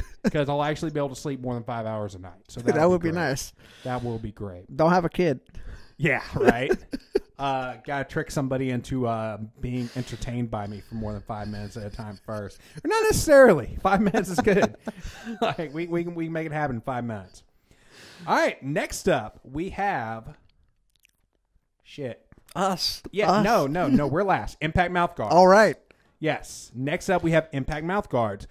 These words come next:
Speaker 2: Do you like your teeth? Do you like keeping them in your head? Then use Impact Mouth Guards. Uh, they,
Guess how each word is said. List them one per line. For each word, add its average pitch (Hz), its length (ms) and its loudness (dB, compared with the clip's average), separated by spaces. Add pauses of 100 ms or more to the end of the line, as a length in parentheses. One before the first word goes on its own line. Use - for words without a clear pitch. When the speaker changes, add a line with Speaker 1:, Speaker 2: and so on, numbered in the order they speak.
(200)
Speaker 2:
Do - 80 -6
you 143 80 0
like 175 220 0
your 196 100 -2
teeth? 214 380 -6 (100)
Do 131 80 -10
you 135 60 -4
like 151 180 -4
keeping 175 300 -6
them 170 120 -4
in 170 80 -4
your 170 120 -4
head? 190 380 -6 (640)
Then 127 160 -6
use 220 300 -4
Impact 190 380 -2
Mouth 180 260 0
Guards. 104 360 -4
Uh, 123 320 -2 (100)
they, 147 320 -6